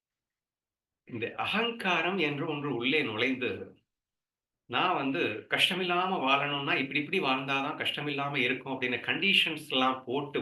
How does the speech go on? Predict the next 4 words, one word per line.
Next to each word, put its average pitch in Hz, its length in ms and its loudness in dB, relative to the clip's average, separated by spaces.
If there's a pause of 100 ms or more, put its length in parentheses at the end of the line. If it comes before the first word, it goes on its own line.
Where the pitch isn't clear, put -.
வாழுகின்ற 123 540 2
அந்த 98 220 -4
மனதிற்கு 120 480 0 (1040)
கண்டிப்பா 131 380 0